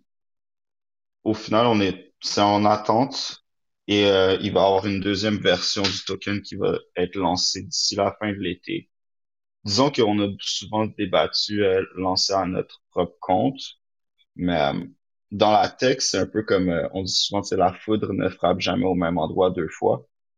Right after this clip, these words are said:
Donc, euh, en général, quand tu te fais hack pour des millions de dollars, puis qu'ensuite tu passes des mois à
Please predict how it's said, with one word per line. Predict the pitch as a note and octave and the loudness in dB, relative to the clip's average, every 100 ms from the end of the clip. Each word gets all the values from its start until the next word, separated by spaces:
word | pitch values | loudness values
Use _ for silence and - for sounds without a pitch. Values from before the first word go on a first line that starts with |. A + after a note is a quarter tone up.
| _ _ _ _ | _ _ _ _
Donc, | F2+ G#2 G#2 | 2 2 2
euh, | F#2+ - | 0 2
en | F#2+ | 2
général, | G#2 B2 G2+ A2 A#2+ | 2 2 4 2 2
quand | G2+ F2+ | -2 -2
tu | - - - | -6 -8 -14
te | - | -6
fais | E2+ - _ | -6 -6 _
hack | G2 A2 A2+ - | 2 2 -2 -10
pour | - G2 | -6 -4
des | F#2 | -2
millions | F#2+ F#2+ G2 G2 | -4 -2 -2 0
de | |
dollars, | G2 E2 F2 F#2 G#2 - _ | 0 2 2 2 0 -8 _
puis | - - | -18 -14
qu'ensuite | E2 - - G2 F#2+ | -8 -4 -2 -4 -4
tu | - | -4
passes | - F#2 F2+ - | 2 0 0 -4
des | G2 | -2
mois | F#2 F#2+ G2+ G#2 G#2 - | -2 2 2 4 2 2
à | - F2+ F2 F2+ | 2 2 2 0